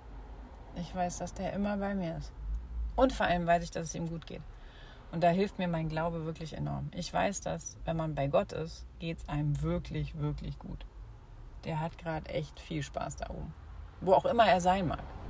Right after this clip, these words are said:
Wie auch immer es da aussieht. Aber es ist schön da. Und ich glaube, dass der, also, dass der gerne möchte, dass wir,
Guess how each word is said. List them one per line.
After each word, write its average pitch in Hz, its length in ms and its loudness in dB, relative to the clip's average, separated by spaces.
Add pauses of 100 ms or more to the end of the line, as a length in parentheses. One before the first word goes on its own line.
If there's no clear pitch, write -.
(480)
Wie 165 120 2
auch 156 80 0
immer 190 200 2
es 165 80 2
da 185 160 0
aussieht. - 300 -2 (1080)
Aber 156 200 -2
es 143 120 -4
ist 156 120 -6
schön 302 240 -2
da. 135 160 -2 (2000)
Und 175 80 2
ich 165 120 0
glaube, 233 460 10
dass 202 220 2
der, 196 460 4 (1500)
also, 190 220 2
dass 202 180 4
der 214 240 4 (320)
gerne 247 280 10
möchte, 220 400 6
dass 185 260 8
wir, 180 380 6